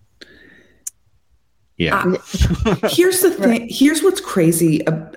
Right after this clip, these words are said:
Speaker 2: also about, and, and I'm gonna say that for everything, and then it's like, no, that it's all crazy. We, we had a nice chunk of time where there was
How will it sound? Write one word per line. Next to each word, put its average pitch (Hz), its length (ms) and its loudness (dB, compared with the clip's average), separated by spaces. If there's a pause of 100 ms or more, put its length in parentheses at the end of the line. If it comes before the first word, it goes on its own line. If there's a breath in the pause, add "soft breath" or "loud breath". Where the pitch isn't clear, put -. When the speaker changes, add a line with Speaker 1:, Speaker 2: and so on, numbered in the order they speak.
Speaker 2:
also 160 380 2
about, 151 320 -2
and, 175 140 0
and 180 480 0
I'm 202 200 4
gonna 214 160 6
say 208 240 4
that - 640 -2
for - 240 -4
everything, 156 500 2
and 143 160 0
then 135 100 0
it's 135 160 -6
like, 139 220 -2
no, 160 240 4
that 147 200 0
it's 160 120 -6
all 151 160 0
crazy. 139 500 0 (1600 loud breath)
We, 208 760 4 (100)
we 247 220 6
had 214 880 0 (320)
a 196 80 4
nice 202 360 4
chunk 220 280 2
of 202 100 4
time 160 640 0
where 165 160 2
there 175 160 6
was 175 600 2